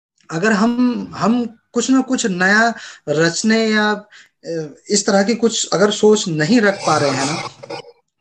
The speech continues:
तो मुझे लगता है फिर हमारा इस दुनिया में आना व्यर्थ है। हम क्यों आए हैं यहाँ? फिर, अ, इंसान और जानवरों में अंतर क्या है?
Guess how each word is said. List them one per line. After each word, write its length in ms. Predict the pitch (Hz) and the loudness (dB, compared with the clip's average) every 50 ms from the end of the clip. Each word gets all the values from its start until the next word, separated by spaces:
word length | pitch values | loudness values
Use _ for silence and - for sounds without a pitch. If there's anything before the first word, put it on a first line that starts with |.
| - | -8
तो 80 | - 208 | -6 -4
मुझे 180 | 196 190 208 | -2 0 0
लगता 240 | 220 202 190 - 220 | 0 0 0 0 0
है 80 | 214 208 | 0 0
फिर 180 | 208 220 214 | 0 0 0
हमारा 440 | 202 185 196 185 175 170 180 190 190 | 0 0 0 0 2 2 2 2 2
इस 180 | 190 190 196 180 | 2 0 0 -2
दुनिया 360 | 160 156 160 160 170 185 196 | -2 -2 0 0 2 2 2
में 120 | 202 196 | 2 2
आना 400 | 175 170 165 165 170 170 165 160 143 | 2 2 2 0 -2 -2 -4 -6 -6
व्यर्थ 260 | 123 139 147 143 139 - - | -4 -2 -2 -2 -4 -6 -16
है। 180 | 101 98 95 - - - - - _ _ _ - | -18 -18 -18 -20 -20 -20 -20 -20 _ _ _ -8
हम 100 | 196 254 | -6 -6
क्यों 240 | 233 269 285 285 233 | -4 -2 0 0 2
आए 60 | 180 | 0
हैं 160 | 147 139 131 120 | 0 -2 -4 -8
यहाँ? 240 | 113 107 101 104 _ _ _ _ _ _ _ _ _ _ _ _ _ _ _ _ - | -10 -12 -14 -18 _ _ _ _ _ _ _ _ _ _ _ _ _ _ _ _ -8
फिर, 140 | - 180 170 160 160 156 151 143 139 135 127 113 110 _ - 127 | -6 -4 -4 -4 -4 -6 -6 -8 -8 -10 -14 -16 -20 _ -16 -12
अ, 280 | 139 135 127 120 - 147 | -12 -12 -12 -12 -10 -8
इंसान 320 | 147 143 156 170 185 220 | -6 -4 -2 0 0 2
और 100 | 240 240 | 2 2
जानवरों 380 | 185 165 151 160 170 180 196 202 | 0 0 0 0 0 0 0 0
में 120 | 214 226 | 0 0
अंतर 340 | - 165 165 175 175 226 214 | 0 0 0 0 0 0 0
क्या 160 | - 175 143 | 0 -2 -4
है? 200 | 117 - - - | -6 -8 -14 -20